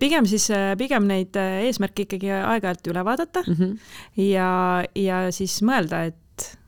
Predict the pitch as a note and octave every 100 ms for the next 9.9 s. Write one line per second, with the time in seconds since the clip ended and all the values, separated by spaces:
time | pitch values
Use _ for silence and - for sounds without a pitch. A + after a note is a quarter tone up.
0 | _ - F3 F#3 E3+ - - - - -
1 | F#3 F3 E3 F3+ E3+ D#3+ D#3 - _ -
2 | F3 F#3+ G3+ C#4 D4 D#4 D4+ - C#4+ -
3 | - F#3 A#3 D4 _ - - G3+ F#3+ F#3+
4 | G3+ G#3+ G#3 G3 - A#3 G#3+ G3 G#3+ G3+
5 | F#3 - B3 G#3+ F3+ F3 F3 F3+ - -
6 | - - - F#3+ G#3 - G#3+ G#3 G#3+ G#3+
7 | A3 A3 G#3+ G#3+ B3 C4 A3+ G#3 G#3 -
8 | G#3 G#3 G3+ A#3+ A3+ A3 A#3 G3+ G3+ G3+
9 | G#3 A3 F4 A#3 E3+ F3 F3 F3